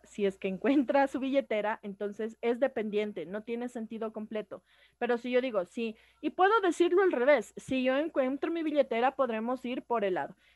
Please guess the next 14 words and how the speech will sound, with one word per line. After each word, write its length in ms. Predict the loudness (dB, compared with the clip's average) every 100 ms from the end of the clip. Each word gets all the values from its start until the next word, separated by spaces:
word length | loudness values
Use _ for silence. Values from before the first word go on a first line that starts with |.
| -2
Es 160 | -2 0
decir, 380 | 0 0 -2
que 180 | 0 2
estas 340 | 2 2 0 2
dos 200 | 0 0
oraciones 600 | 2 2 0 -4 -4 -2
pueden 300 | -2 -2 -4
estar 400 | -2 0 0 4
puestas 420 | 2 6 4 6
al 140 | 4
revés 520 | 6 6 8 8 4 -20 -20 -20 -4
y 160 | 0 8
da 180 | 10
igual. 380 | 10 10 8 6